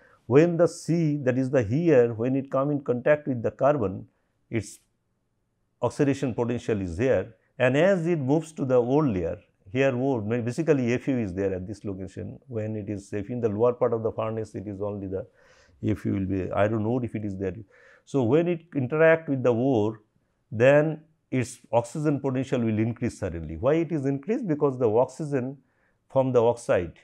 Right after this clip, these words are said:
that is the oxygen, because it will reduce the oxide F U O to F E, and that oxygen will enter into the gas.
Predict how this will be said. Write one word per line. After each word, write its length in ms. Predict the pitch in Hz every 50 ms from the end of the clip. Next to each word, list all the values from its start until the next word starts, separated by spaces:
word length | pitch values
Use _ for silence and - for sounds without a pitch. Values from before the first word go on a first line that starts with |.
| _ _ _ _ _ _ _ _ _ _ _
that 160 | - 120 117 113
is 120 | 117 110
the 100 | 110 113
oxygen, 680 | 117 123 - - - 147 135 143 147 143 147 147 147 151 _ _ - 117
because 380 | 123 120 147 147 147 139 135
it 120 | 139 131 156
will 140 | 151 139
reduce 300 | 123 135 139 151 170 160
the 120 | 139 143 139
oxide 520 | 135 131 - - 127 110 113 131 - _ _ _ _ _ _ _ -
F 180 | 120 123 - -
U 120 | 147 143
O 40 | 139
to 200 | 139 - 117 113
F 220 | 123 147 147 -
E, 220 | 123 104 101 - -
and 200 | - 117 117 107
that 200 | 113 123 135 165
oxygen 460 | 147 135 123 - - 135 127 131 120 117
will 140 | 113 107
enter 260 | 110 110 113 117 120 107
into 200 | 104 98 - 98
the 100 | 90 85
gas. 440 | 78 90 95 87 76 - - -